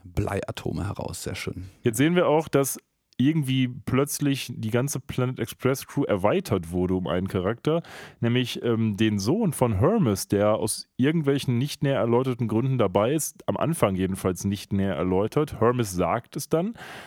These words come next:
Speaker 2: er hat ihn mitgeschleppt, um ein bisschen Vater-Sohn-Zeit zu verbringen, was der Sohn, wie das ein typischer Sohn eben so macht, nicht so geil findet und sich natürlich direkt mal sein Handheld-Spielkonsolengerät mitgenommen hat und so eigentlich gar keinen Bock darauf hat, mit seinem Alten jetzt Zeit zu verbringen.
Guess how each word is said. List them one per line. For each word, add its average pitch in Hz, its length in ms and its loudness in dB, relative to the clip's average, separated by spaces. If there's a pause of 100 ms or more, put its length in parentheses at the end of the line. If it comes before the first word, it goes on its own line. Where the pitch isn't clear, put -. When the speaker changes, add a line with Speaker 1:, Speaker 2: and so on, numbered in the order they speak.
(120)
Speaker 2:
er 160 80 4
hat 165 100 2
ihn 123 100 4
mitgeschleppt, 180 680 0
um 175 160 -2
ein 170 140 0
bisschen 151 280 0
Vater-Sohn-Zeit 165 1080 0
zu - 160 -4
verbringen, 117 800 -2
was 131 180 0
der 113 160 0
Sohn, 127 580 0
wie 120 100 -2
das 131 180 0
ein 113 100 -2
typischer 127 340 0
Sohn 117 220 -2
eben 104 140 -2
so 95 100 0
macht, 123 300 0
nicht 123 180 -4
so 101 160 -2
geil 90 380 0
findet 180 500 0 (400)
und 127 160 -2
sich 131 140 0
natürlich 131 340 2
direkt - 240 -6
mal 135 140 2
sein 113 200 4
Handheld-Spielkonsolengerät 139 1700 0
mitgenommen 131 560 -2
hat 127 140 0
und 120 80 -4
so 117 140 0
eigentlich 123 280 -4
gar 113 220 -2
keinen 107 340 0
Bock 104 220 0
darauf 101 340 2
hat, 107 160 0
mit 98 140 -4
seinem 98 240 0
Alten 95 320 0
jetzt 90 240 -2
Zeit 82 220 -2
zu 101 100 -10
verbringen. 78 560 -4